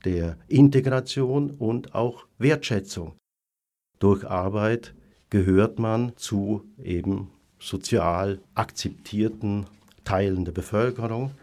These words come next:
Ich möchte damit niemanden abwerten, der außerhalb der Arbeit, sondern nur feststellen, was de facto ist. Dass man aber auch in der Arbeit eben, äh, sieht, ich leiste etwas und bekomme dafür etwas. Deswegen ist, äh,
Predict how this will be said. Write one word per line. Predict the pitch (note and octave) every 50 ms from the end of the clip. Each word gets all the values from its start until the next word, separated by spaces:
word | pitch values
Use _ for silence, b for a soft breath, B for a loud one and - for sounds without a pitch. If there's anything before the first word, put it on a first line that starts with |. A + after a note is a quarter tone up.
| B B B
Ich | -
möchte | A#2 A#2 G#2+ A2 B2 G#2+
damit | F#2+ F#2+ G2 G#2 G#2 F#2+ G2 - - -
niemanden | G2+ G#2 A2+ B2+ C3 A#2+ A2 G#2 - F2 -
abwerten, | G2 - - - - A2 G2+ G2 F#2+ - G2+ E2+
der | - E2 E2
außerhalb | F2 G#2 G#2 - A2 A2 A2 G#2+
der | G2+ -
Arbeit, | - A2+ C3+ C#3 C3+
sondern | - - A2 G2+ F#2+
nur | F#2+ G2 F#2+
feststellen, | F#2+ - G2 F#2+ - - - G#2 G2+ G2 G2 F#2+
was | F#2+ F2+ E2+ - - _ _ _
de | F#2
facto | F2 - G2 F2+ F2 - - - - F#2
ist. | - A2+ C#3 C#3 - - _ _ _ _ _ _ _ _ _ _ _ _ _ _ _ _ _ _ -
Dass | A2 A2 - A#2
man | A2 G#2
aber | F#2+ G2 G2 F#2
auch | F#2+ F#2 F#2+
in | F#2+ - F#2+
der | F#2 - D#2+
Arbeit | E2+ F2+ F#2+ G2+ G2+ F#2+ F#2+ F#2+ F#2+
eben, | F#2 F2 F2 F2+ F2+ F2+ -
äh, | F2+ F#2 F#2
sieht, | F2 - - F#2 G2+ A#2 A2+ - -
ich | E2 -
leiste | E2+ D2 D#2+ G2+ A2 G#2+ - - A2+
etwas | A2 A2 - A2+ A2 - -
und | G2+ D#2+ -
bekomme | - F#2 - - G2+ G2+ A2 A#2 A2+
dafür | A2+ A2 A2+ A#2 - C3 B2
etwas. | B2 B2 C#3 D#3 E3+ E3 -
Deswegen | - F#2 E2+ E2+ E2+ F2 E2 E2+ E2+
ist, | E2 D#2+ - - -
äh, | - E2 E2 F2 F2